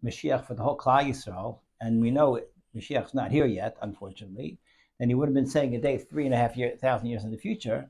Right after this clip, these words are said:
That, that would have been very problematic, like we said, like, what's the point? If the answer is, is that Gila Kates is something that everybody has their own personal Geula, and the Yid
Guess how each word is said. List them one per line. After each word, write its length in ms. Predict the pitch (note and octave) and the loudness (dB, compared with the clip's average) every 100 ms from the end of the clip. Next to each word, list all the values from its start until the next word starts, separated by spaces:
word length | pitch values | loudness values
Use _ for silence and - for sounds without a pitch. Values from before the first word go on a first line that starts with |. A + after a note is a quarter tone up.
| - | -4
That, 200 | C3+ D#3+ | -4 0
that 100 | F3+ | -2
would 60 | |
have 160 | F#3 E3+ | 0 0
been 20 | |
very 180 | E3+ - | 0 -2
problematic, 560 | - E3 E3 F#3+ E3 C3+ | -4 -6 0 2 2 0
like 140 | C#3 | -2
we 80 | C#3 | -2
said, 260 | F#3+ D3+ | 2 2
like, 140 | B2+ - | 2 -2
what's 160 | C3 | -4
the 60 | C3 | -4
point? 260 | - G#2+ - _ _ - G#2 - _ _ - - - - _ - - - - - _ - - | 0 -2 -2 _ _ -8 -8 -8 _ _ -10 -8 -8 -18 _ -6 -6 -6 -12 -20 _ -10 2
If 160 | D3 D3+ | 2 4
the 120 | D#3 | 4
answer 400 | G#3 B3+ A3 F3 | 6 4 4 4
is, 180 | G3 D#3+ | 4 4
is 80 | C#3 | 2
that 140 | B2 | 0
Gila 360 | G3+ F#3+ D3 C#3 | -2 2 4 4
Kates 380 | F3+ E3+ D3+ | 0 0 -2
is 120 | C3 - | -10 -2
something 460 | E3 D#3+ D#3 B2+ | 0 0 0 0
that 180 | A#2 - | 0 2
everybody 440 | F3 E3+ D#3 C#3 B2+ | 0 2 2 2 4
has 260 | B2 - | 2 2
their 120 | G#2+ A2 | 2 0
own 240 | C3+ B2+ | 0 -2
personal 480 | - E3 - B2 F#2 | 0 0 0 -8 -8
Geula, 480 | G2 F#2+ F2 F2+ A2+ _ _ _ _ _ _ _ _ - | -10 -12 -14 -16 -16 _ _ _ _ _ _ _ _ -2
and 140 | B2+ | 0
the 80 | B2 | 2
Yid 540 | A#2 E3 D#3+ C3 C3 | 4 6 6 4 -4